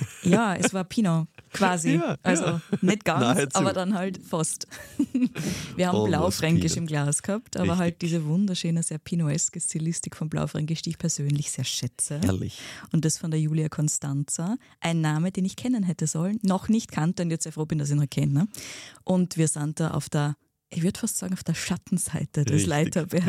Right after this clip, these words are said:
Speaker 1: richtig.
Speaker 2: Also auf der anderen Seite in Leiterbrodersdorf drüben. Und das ist ein Terroir, das offensichtlich sehr, sehr schön funktionieren kann, wenn man
Speaker 1: Oh
Speaker 2: der
Speaker 1: ja.
Speaker 2: Julia ihre Weine jetzt kennt. Und die Geschichte dazu am besten selber anhorchen, weil das ist eine sehr spannende Person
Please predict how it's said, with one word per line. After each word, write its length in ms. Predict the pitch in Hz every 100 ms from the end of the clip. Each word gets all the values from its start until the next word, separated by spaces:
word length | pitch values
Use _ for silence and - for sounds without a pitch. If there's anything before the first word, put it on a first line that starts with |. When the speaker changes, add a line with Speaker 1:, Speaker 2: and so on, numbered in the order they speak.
| 110 101 -
Speaker 1:
richtig. 80 | - - -
Speaker 2:
Also 180 | 180 170
auf 100 | 175
der 120 | 147
anderen 320 | 151 175 185
Seite 340 | 170 143 160 185
in 80 |
Leiterbrodersdorf 800 | 151 135 165 - 131 143 - 156
drüben. 280 | - 147 202 - - - -
Und 240 | - 165 156 - - - _ _ -
das 200 | 147 -
ist 240 | 170 -
ein 140 | 156 165
Terroir, 420 | 143 135 131 170
das 180 | 165 -
offensichtlich 580 | 147 170 156 147 - -
sehr, 180 | -
sehr 140 | 127 139
schön 180 | 151 147
funktionieren 580 | 156 - - 156 160
kann, 320 | 165 180 226 254
wenn 100 | 151
man 60 | 151
Speaker 1:
Oh 100 | 151
Speaker 2:
der 40 |
Speaker 1:
ja. 100 | 151
Speaker 2:
Julia 240 | 151 147 143
ihre 120 | 143
Weine 300 | 139 - 143
jetzt 180 | 147 -
kennt. 380 | - 156 196 - - - - - _ -
Und 520 | 180 175 - - - - -
die 80 | -
Geschichte 360 | - 240 -
dazu 120 | 220 208
am 80 |
besten 300 | 180 190 -
selber 300 | 190 139 175
anhorchen, 600 | 170 190 180 185 - 185 170
weil 140 | 156
das 160 | 175 170
ist 140 | -
eine 80 | 160
sehr 140 | -
spannende 380 | - - 160 165
Person 460 | - 156 151 175